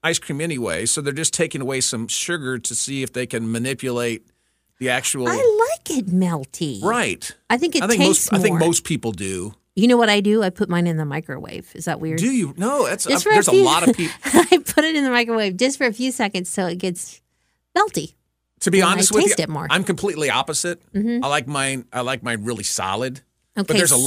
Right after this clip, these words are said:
Speaker 1: lot of,
Speaker 2: you
Speaker 1: there's a lot of
Speaker 2: probably
Speaker 1: people.
Speaker 2: like, like the Dippin' Dot things.
Speaker 1: Oh, I,
Speaker 2: Remember
Speaker 1: I really
Speaker 2: those?
Speaker 1: enjoy those, yeah.
Speaker 2: Um, and I know a lot of people do. They're cool to
Speaker 1: Mm-hmm.
Speaker 2: look at. I mean,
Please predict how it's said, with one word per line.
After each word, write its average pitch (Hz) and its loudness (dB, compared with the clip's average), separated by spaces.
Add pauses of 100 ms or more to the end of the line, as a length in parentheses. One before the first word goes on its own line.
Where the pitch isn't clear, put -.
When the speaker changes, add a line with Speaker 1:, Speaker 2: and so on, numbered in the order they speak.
Speaker 1:
lot 170 6
of, 294 6
Speaker 2:
you 339 6
Speaker 1:
there's - 2
a - 4
lot 240 6
of 220 2
Speaker 2:
probably 214 2
Speaker 1:
people. 196 0
Speaker 2:
like, 185 2 (140)
like 180 -2
the 190 -2
Dippin' 196 -4
Dot 240 -4 (100)
things. 247 -6
Speaker 1:
Oh, - 2
I, 143 4
Speaker 2:
Remember 226 2
Speaker 1:
I 233 4
really 226 2
Speaker 2:
those? 139 0
Speaker 1:
enjoy 113 -2
those, 98 -6
yeah. 95 -6 (400)
Speaker 2:
Um, 190 2 (180)
and 208 2
I 240 4
know 269 4
a - 4
lot 208 4
of 202 -12
people 202 -4
do. 214 0
They're 180 0
cool 185 0 (100)
to 147 -2
Speaker 1:
Mm-hmm. 143 2
Speaker 2:
look 220 2
at. 147 -2
I 185 -6
mean, 185 -4